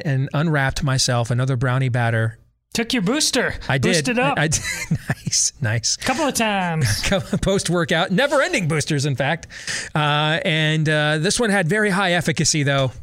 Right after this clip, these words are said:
Speaker 1: All right. This one worked. I mean, it, these are incredible, and they are available right now. I know I guys ta-, I know I talk about the chocolate chip cookie dough, how much I love it. That flavor's, special flavor is not available right now. This one is in that top-tier group.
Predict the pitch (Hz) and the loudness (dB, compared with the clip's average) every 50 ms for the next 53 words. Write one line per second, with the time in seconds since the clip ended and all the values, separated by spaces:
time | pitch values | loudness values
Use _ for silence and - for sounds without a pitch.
0 | - - 151 131 143 156 165 - - - - - - - - 180 220 - - 233 | -6 -2 0 0 0 0 -2 -4 -10 -10 -10 -10 -6 -2 0 0 2 2 2 2
1 | 214 208 214 214 180 160 - - - - - - - 151 156 156 156 151 156 - | 2 2 2 2 2 2 0 -2 -4 -6 -4 -2 0 0 2 2 2 0 0 -2
2 | - 180 175 - - 139 123 123 156 160 131 147 139 139 - 139 131 - - 143 | -2 -2 -2 -2 -2 -2 0 0 0 2 2 2 0 0 0 0 -2 0 0 0
3 | 120 113 98 90 85 - - 139 120 123 127 - 131 139 165 - 160 127 151 151 | 0 2 0 0 -2 -2 -2 0 0 0 0 2 0 0 0 0 0 0 2 2
4 | 151 151 139 151 143 131 131 135 139 151 - 156 131 127 123 120 127 123 - - | 2 2 2 0 0 0 2 0 0 0 0 0 0 2 2 0 0 -2 -4 -8
5 | - - - - - - _ - 139 143 143 156 170 170 180 175 165 156 156 151 | -12 -12 -12 -12 -12 -12 _ -2 0 0 2 2 2 2 2 2 2 2 2 2
6 | 151 156 151 - - 160 156 - 147 147 160 160 156 139 156 151 131 139 135 - | 2 0 0 0 0 0 0 2 2 2 2 2 0 0 0 0 0 0 0 -2
7 | 151 - - 147 143 127 151 - - 151 - - 147 123 139 127 131 143 143 131 | -2 0 0 0 0 0 0 0 -2 -2 -2 -2 -2 0 0 0 2 2 2 0
8 | 139 - - 131 127 135 131 139 143 139 135 127 143 - - 147 143 135 147 135 | 0 0 0 0 0 0 0 0 0 0 -2 -2 -2 -2 -2 0 0 0 0 -2
9 | 156 - - - - 165 143 - 151 127 151 143 135 143 127 127 131 120 135 160 | -2 -2 -4 -2 -2 -2 0 0 0 0 0 0 0 0 0 0 0 0 0 0
10 | - 175 139 147 143 151 139 147 143 143 143 - 165 139 143 151 151 - - - | 0 -2 0 0 0 0 0 0 0 0 0 0 0 0 0 0 -2 -2 -6 -10
11 | - - - - 131 147 196 190 - 196 185 175 165 156 127 160 156 143 139 - | -14 -12 -6 -2 0 0 0 0 0 0 2 2 2 2 2 2 0 0 0 0
12 | - - 135 127 139 - - - 135 127 117 123 104 92 - - | -2 -2 0 0 0 0 -2 -2 0 0 0 -2 -2 -4 -6 -12